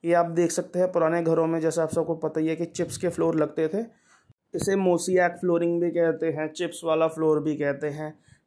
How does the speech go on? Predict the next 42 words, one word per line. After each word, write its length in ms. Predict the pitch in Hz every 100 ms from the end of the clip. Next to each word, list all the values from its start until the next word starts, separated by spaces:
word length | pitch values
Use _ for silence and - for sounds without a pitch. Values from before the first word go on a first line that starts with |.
| -
ठीक 180 | 170 170
है, 180 | 185
तो 200 | 165 165
ये 380 | 160 156 160 165
आप 220 | - 156
देख 200 | 147 151
सकते 280 | 147 - -
हैं। 220 | 175 - -
अब 120 | 165
हमने 540 | 160 170 165 - 175 170
इसके 320 | 165 - 175
ऊपर 500 | 170 170 - 190 208 - - - -
शीट 400 | - - 202 -
को 160 | - 247
बिछा 360 | 208 202 147
दिया। 360 | 131 135 143 139
ज-, 80 | - -
आप 200 | 196 196
लोगों 240 | 220 226 226
ने 80 | 233
नोटिस 400 | 214 190 220 220
किया 260 | - 220
होगा 200 | 214 214
कि 160 | 208 226
हमने 300 | 202 202 214
दो 300 | 180 170 202
लेयर 220 | 208 202
लगाई 360 | 190 165 160 151
थी, 120 | 185
एक 240 | - 190
शीट 260 | 190 185 180
के 100 | 196
ऊपर 240 | 190 208
लगाई 320 | 202 185 190
थी 180 | 185 208
यानी 180 | 202 202
एक 140 | 269
नीचे 320 | 202 175 175 214
फ्लोर 320 | 208 170 147
पर 140 | 147
लगाई 340 | 139 127 120 120
थी। 240 | - 123